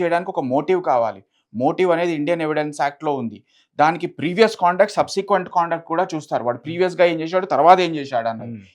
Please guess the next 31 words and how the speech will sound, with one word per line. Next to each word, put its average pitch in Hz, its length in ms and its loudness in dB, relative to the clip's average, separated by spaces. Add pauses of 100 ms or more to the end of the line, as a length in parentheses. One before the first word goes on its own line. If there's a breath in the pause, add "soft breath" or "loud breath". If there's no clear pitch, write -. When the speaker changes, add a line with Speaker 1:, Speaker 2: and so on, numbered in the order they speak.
Speaker 1:
ఈ 214 120 2
క్రైమ్ 196 420 4 (260)
ముందు 160 240 0
ఏం 208 140 6
చేశాడు, 196 280 2
ఈ 208 40 2
క్రైమ్ 185 300 0
తర్వాత 180 280 8
ఎలా 202 160 6
బిహేవ్ 165 320 -2
చేశాడు. 117 300 -4
Speaker 2:
Hmm. - 320 -20 (120)
Speaker 1:
ఒక, 165 120 6
ఒక, 151 420 6 (120)
ఒక 147 180 2
క్రైమ్ 165 440 4
చేసి 190 180 0
పారిపోయాడా 160 520 4
అంటే 151 140 2
వాడికి 160 260 -4
ఇంకా 160 180 -2
పెద్ద 170 220 0
డేంజర్ 143 300 -4
Speaker 2:
ఇప్పుడు 127 160 2
Speaker 1:
ఫెలో 196 100 6
Speaker 2:
మన 170 60 8
Speaker 1:
అన్నమాట. 185 180 8
Speaker 2:
కానుండి 202 300 4
చట్టాలు 190 220 4
వాడు 170 120 6
బెయిలబులా? 170 460 6